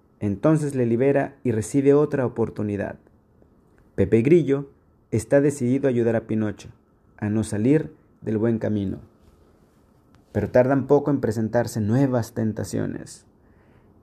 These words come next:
Vuelve a aparecer Juan el Honrado, que le invita a la, a la isla del placer, un lugar donde los niños pueden divertirse todo el día y satisfacer todos sus deseos.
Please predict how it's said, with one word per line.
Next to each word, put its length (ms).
Vuelve 300
a 40
aparecer 500
Juan 260
el 120
Honrado, 400
que 80
le 60
invita 320
a 20
la, 120
a 180
la 120
isla 380
del 140
placer, 540
un 140
lugar 280
donde 200
los 180
niños 300
pueden 260
divertirse 560
todo 220
el 160
día 180
y 60
satisfacer 580
todos 300
sus 160
deseos. 560